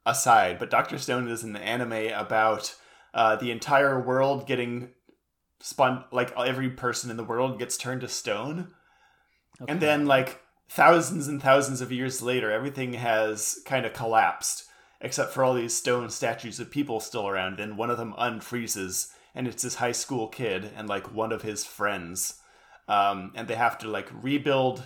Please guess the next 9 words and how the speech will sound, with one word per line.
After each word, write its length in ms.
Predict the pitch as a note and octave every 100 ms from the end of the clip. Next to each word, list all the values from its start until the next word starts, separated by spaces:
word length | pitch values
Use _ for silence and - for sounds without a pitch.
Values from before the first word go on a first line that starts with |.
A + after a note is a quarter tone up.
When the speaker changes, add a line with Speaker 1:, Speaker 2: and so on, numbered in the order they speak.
| -
Speaker 1:
society, 960 | - D3 - B2 A#2+ A2+ F#2+ F#2 F#2 _ _ _ _ _ _ - _
like, 280 | A2+ G2+ G2
using 680 | - A#2+ A#2 A2+ A2 G#2 -
basic 380 | A#2+ A#2 A2 -
science. 760 | - F#2 F2 C#2+ - - - _ _ _ -
Speaker 2:
Why 380 | C#3 D3 B3+ E4
does 220 | E4 -
he 160 | D4 B3+
have 440 | A3 A3 F#3+ D#3